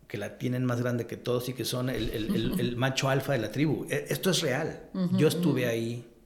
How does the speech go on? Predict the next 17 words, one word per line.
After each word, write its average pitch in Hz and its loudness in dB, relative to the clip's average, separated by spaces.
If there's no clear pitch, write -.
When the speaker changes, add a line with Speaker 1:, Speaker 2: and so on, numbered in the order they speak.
Speaker 1:
otra 107 -8
vez. 110 -8
Speaker 2:
Ujú. 170 -6
Speaker 1:
O - -6
sea, 120 -4
todos 143 2
estuvimos 127 -2
ahí. 127 -6
Hoy 143 4
en 147 4
día 151 2
es 151 -2
lo 156 2
que 147 0
menos 131 2
me 123 -4
interesa. 101 -10